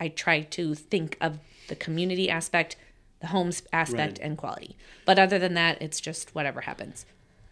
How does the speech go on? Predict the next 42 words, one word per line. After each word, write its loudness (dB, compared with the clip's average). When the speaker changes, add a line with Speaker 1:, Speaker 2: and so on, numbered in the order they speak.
Speaker 2:
You, -4
you -4
just -6
mentioned 2
community, 2
and 0
I 2
know 2
your 0
community 4
to 0
you 0
is -2
a -2
big -2
thing. -4
Like, -6
you're, -2
you're 2
always 6
like, -2
"I 0
love 2
my -2
Lake -6
Saint -8
Louis -6
life," -10
right? -2
You -2
guys 2
are 2
in 2
Lake 0
Saint -6
Louis, -6
and -6
it's -8
a -6
lake -2
community 2
here -4